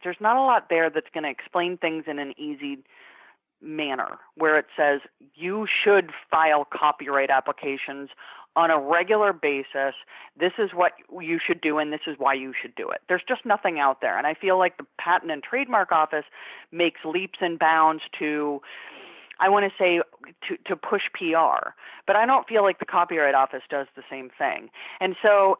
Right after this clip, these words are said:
for the Copyright Office to rely on these, these penalties to encourage people to file copyright applications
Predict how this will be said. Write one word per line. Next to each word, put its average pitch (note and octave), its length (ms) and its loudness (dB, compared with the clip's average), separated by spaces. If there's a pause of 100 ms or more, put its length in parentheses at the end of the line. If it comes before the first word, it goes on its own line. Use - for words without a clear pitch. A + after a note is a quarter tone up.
for A3 100 2
the G3+ 80 0
Copyright C#4+ 520 2
Office F3+ 340 2 (120)
to F3 80 -14
rely F3 800 2
on D3+ 640 2 (920)
these, F#3+ 380 -6 (180)
these F3 200 -4 (100)
penalties D3 880 0 (180)
to F#3 140 0
encourage F#3+ 580 0
people F3 280 -2
to E3 100 -6
file D3+ 320 2
copyright D#3+ 640 2
applications B2+ 880 -4